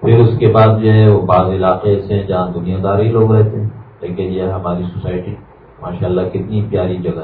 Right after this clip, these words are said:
ہے۔ سو یہ بستی ہے صالحین، نیک لوگوں کی جگہ۔ حضرت والا رحمۃ اللہ علیہ نے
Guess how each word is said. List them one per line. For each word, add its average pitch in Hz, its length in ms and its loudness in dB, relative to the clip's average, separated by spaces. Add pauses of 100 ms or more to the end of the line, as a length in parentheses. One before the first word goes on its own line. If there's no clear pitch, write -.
ہے۔ 76 80 -12 (300)
سو 95 220 -4 (280)
یہ 90 200 -4
بستی - 380 -2
ہے 107 140 4
صالحین، 95 520 0 (280)
نیک 101 160 -2
لوگوں 87 280 -4 (100)
کی 147 100 -10
جگہ۔ - 680 -10
حضرت 85 220 -4
والا 95 240 2
رحمۃ 90 320 -2
اللہ 90 140 -4
علیہ 87 220 -2
نے 85 160 -6